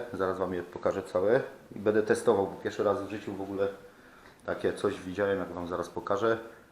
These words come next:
Jak chcecie, to link w opisie do Arkadia macie na dole. Możecie go odwiedzić i jak wam nie sprawia problemu, czy lubicie ten temat taki budowlany, czy nie,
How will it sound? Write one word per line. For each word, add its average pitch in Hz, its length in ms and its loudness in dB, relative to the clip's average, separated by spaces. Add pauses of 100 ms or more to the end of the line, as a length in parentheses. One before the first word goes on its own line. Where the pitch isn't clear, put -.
Jak 110 140 -2
chcecie, 131 240 4
to 110 120 0
link 104 280 -2
w 95 40 -8
opisie 101 440 0
do 95 400 0
Arkadia 95 520 0 (120)
macie 90 360 -6 (640)
na 90 360 -2 (440)
dole. 90 360 -2 (440)
Możecie 104 380 0
go 92 140 0
odwiedzić 92 640 2 (1400)
i 110 300 0 (420)
jak 117 160 4
wam 113 160 4
nie 107 100 4
sprawia 101 300 2
problemu, 110 680 2 (1400)
czy - 100 -4
lubicie 117 340 0
ten 107 160 -2
temat 107 300 2 (160)
taki 101 200 -2
budowlany, 98 580 0
czy 101 200 -8
nie, 107 280 2